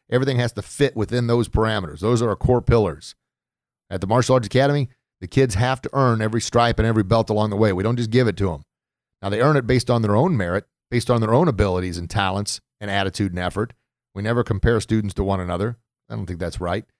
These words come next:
And what I say about honor, integrity, discipline, and respect, if a person comes in and says, "Well, you know what?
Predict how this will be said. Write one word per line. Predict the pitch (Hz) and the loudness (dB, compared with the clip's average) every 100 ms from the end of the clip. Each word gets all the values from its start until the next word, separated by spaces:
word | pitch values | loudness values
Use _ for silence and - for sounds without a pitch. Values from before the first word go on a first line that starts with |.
| _ _ _ _ _ _ | _ _ _ _ _ _
And | 95 | -4
what | 107 | 0
I | 110 | 0
say | - 117 | 0 0
about | 107 | 2
honor, | 107 120 | 0 0
integrity, | 110 117 113 104 | 2 2 2 0
discipline, | 110 - 101 | -2 -2 -4
and | |
respect, | 92 - 151 127 - _ - | -4 0 2 2 -2 _ -8
if | 98 | -4
a | |
person | 110 123 113 | 0 0 2
comes | 120 107 | 0 4
in | 131 | 2
and | 120 | 2
says, | 98 | 0
"Well, | - - | -2 -2
you | 202 | 0
know | 208 | 0
what? | 175 170 | 0 -2